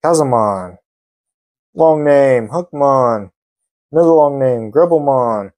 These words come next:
Extra Turbulence, Kaiserlemon, that one's pretty neat. Electric Rush, we got old J P over here.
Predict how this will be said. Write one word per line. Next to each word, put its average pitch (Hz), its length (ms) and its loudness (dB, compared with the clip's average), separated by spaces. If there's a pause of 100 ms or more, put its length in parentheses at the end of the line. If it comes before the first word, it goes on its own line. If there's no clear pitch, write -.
(180)
Extra 170 280 -4
Turbulence, 135 720 -2 (1700)
Kaiserlemon, 143 1040 0
that 113 100 -12
one's 107 140 -16
pretty 98 220 -16
neat. 98 260 -20 (1120)
Electric 156 400 0
Rush, 127 500 2 (180)
we 180 80 -14
got 123 360 -2
old 135 300 0
J 113 240 0
P 120 280 -2
over 110 220 2
here. 139 340 0